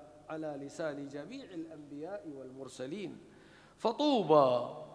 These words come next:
فطوبى لمن كانت التقوى طريقته والعمل الصالح سجيته، والدعوة إلى طريق العدل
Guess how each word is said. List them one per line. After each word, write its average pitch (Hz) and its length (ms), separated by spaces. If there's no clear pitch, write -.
فطوبى 185 880
لمن 160 260
كانت 185 560
التقوى 170 760
طريقته 147 640
والعمل 160 680
الصالح 185 800
سجيته، 165 800
والدعوة 156 480
إلى 165 300
طريق 165 420
العدل 185 440